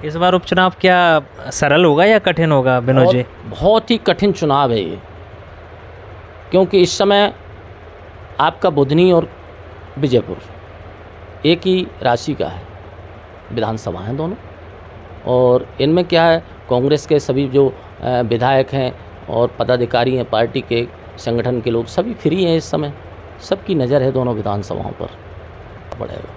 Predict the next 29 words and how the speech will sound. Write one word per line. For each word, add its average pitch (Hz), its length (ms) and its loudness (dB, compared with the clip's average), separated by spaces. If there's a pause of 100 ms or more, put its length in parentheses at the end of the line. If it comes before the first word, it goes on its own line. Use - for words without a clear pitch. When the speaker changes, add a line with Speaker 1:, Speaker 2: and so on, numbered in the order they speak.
(120)
Speaker 1:
कांग्रेस 180 380 -6
भी 196 100 4
अच्छी 190 200 -2
तरह 190 200 4
घेरने 147 320 2
के 156 60 0
लिए 165 120 4
तैयार 156 380 4
है 226 60 4
विजयपुर 185 360 2
विधानसभा 156 520 4
को? 120 120 -6 (140)
Speaker 2:
कांग्रेस 202 840 2 (200)
की 208 120 2
मैं 202 360 4
ये 190 160 2
कह 185 200 4
रहा 160 100 4
हूँ 185 200 2
कि - 180 -2 (100)
ऐसी 190 340 0
मेहनत 165 420 2 (1080)
जो 160 120 2
कांग्रेस 165 480 2
की 196 120 -2
अब 190 220 0
हो 156 100 4
रही 139 200 2
है, 104 100 -4